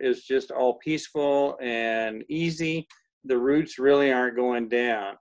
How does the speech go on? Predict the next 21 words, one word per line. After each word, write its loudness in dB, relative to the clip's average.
But -2
when -4
the -8
storms 0
come 2
and -2
they're -6
blowing 4
on 2
those 0
trees, -4
and, -6
you -4
know, -2
and -4
it's, -10
it's, -4
it's, -6
it's, -6
it's -4
messy. 2